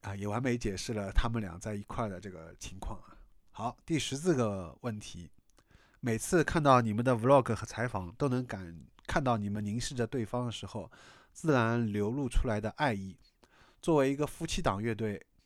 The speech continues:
你们觉得对于那些不是夫妻档，但也是由男吉他手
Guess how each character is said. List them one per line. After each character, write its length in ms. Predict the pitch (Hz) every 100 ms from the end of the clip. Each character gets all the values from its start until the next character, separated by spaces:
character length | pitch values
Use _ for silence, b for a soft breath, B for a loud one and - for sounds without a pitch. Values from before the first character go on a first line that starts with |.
| -
你 100 | 120
们 180 | 117 135
觉 140 | 131
得 100 | 131
对 240 | 127 147 131
于 60 |
那 180 | 123 139
些 220 | 117 131
不 160 | 120 143
是 160 | - 143
夫 160 | -
妻 160 | - 131
档， 320 | 104 90 -
但 160 | - 139
也 140 | 110
是 280 | 98 - 147
由 220 | 107 98
男 240 | 98 104 117
吉 120 | 131
他 180 | 113 120
手 380 | - 87 69